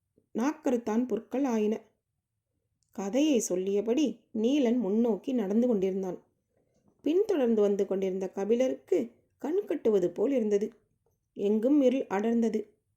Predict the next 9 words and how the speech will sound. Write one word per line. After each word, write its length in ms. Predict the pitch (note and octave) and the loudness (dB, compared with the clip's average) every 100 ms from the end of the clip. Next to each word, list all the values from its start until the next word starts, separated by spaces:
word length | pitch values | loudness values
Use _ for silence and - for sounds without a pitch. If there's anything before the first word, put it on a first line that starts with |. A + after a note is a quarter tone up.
| - | -2
நீலன் 440 | G#3+ C#4 C#4+ G#3+ - | 2 4 2 0 -4
இருளுக்குள் 640 | F#3 A3 A3+ - - C#4 A3+ _ _ | -2 0 0 -2 -2 -2 -2 _ _
கொஞ்சம் 420 | - A3+ E4 D#4+ | -2 -2 -2 -4
கொஞ்சமாக 580 | A#3+ G3 F#3+ F3 F3 B3+ | -4 -4 -4 -6 -6 -4
மறைந்தான். 460 | A3+ G3 G3+ F#3+ - _ _ _ _ _ _ _ | -2 -2 -2 -4 -10 _ _ _ _ _ _ _
கபிலருக்கு 600 | - G3 C#4+ C4+ A3 - B3 | -6 0 2 4 2 0 -2
மீண்டும் 400 | F#3+ F#3+ F#3+ A#3+ | 0 0 0 0
நினைவு 340 | F#3+ G3 C4 | 0 0 0
திரும்பிய 380 | C4 F#3+ F3+ F3+ | -2 -4 0 -2